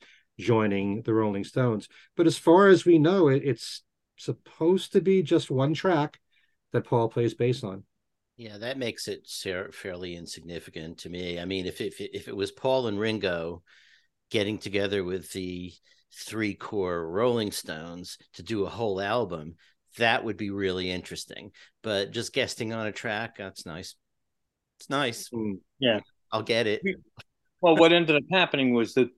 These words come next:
Speaker 3: tabloids sort of, um, I know Variety announced it, but I know I saw some other,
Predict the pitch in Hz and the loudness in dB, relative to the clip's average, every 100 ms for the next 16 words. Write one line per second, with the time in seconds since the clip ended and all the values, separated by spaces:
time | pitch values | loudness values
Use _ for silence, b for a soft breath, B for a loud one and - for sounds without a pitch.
0 | _ - 165 131 117 104 92 92 - - | _ 2 4 6 4 4 0 -6 -4 4
1 | 127 107 95 87 - _ _ _ _ _ | 6 6 2 -8 -20 _ _ _ _ _
2 | _ _ _ _ _ 123 110 104 107 117 | _ _ _ _ _ 2 4 4 4 4
3 | 147 175 143 135 127 143 156 127 113 98 | 8 6 8 8 8 8 4 2 0 -4
4 | 104 127 139 - - - - 104 110 120 | -4 -4 -4 -6 -10 -8 -6 -4 2 4
5 | 135 147 135 113 143 123 - 120 120 127 | 8 8 8 6 4 4 4 2 6 6
6 | 123 101 | 6 2